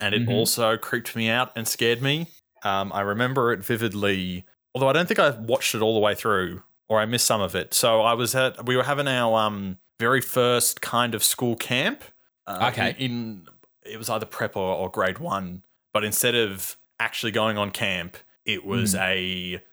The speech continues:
Speaker 1: sleepover at the primary school in
Speaker 2: Mm, mm.
Speaker 1: the oval yards with tents.
Speaker 2: Ah, cool.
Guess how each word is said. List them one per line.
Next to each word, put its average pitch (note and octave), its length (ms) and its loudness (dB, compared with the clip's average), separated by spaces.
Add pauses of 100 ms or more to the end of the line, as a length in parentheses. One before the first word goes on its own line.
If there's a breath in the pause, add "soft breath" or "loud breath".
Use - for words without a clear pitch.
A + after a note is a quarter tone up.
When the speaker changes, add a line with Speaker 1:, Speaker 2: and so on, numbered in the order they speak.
(200)
Speaker 1:
sleepover A2+ 680 2
at G#2+ 220 -2
the - 60 -8
primary G2 320 -2
school F#2 720 -4
in G#2 600 0
Speaker 2:
Mm, - 40 -8
mm. A#2 140 0
Speaker 1:
the F2+ 500 -4 (220)
oval F2+ 580 -4 (160)
yards F2+ 600 0
with F#2 240 -6
tents. - 520 -4 (300)
Speaker 2:
Ah, G3 400 -2
cool. A#3+ 400 -4